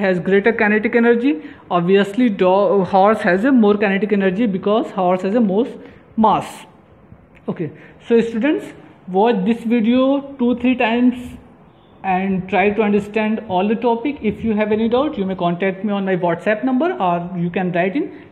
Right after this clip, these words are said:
comments box of this video। लेकिन इस वीडियो को कई बार देखिएगा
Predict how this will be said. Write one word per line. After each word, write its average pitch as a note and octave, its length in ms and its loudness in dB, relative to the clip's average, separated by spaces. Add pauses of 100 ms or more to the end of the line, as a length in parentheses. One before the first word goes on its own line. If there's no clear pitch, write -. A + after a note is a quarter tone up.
comments G#3 340 2
box F3+ 300 0
of F3+ 140 0
this E3+ 160 -4
video। D#3+ 340 -4 (1000)
लेकिन B3 320 2
इस C#4 240 -2
वीडियो B3+ 300 0 (100)
को D4 180 -2 (200)
कई C4 240 2
बार A#3 240 4
देखिएगा E3+ 560 2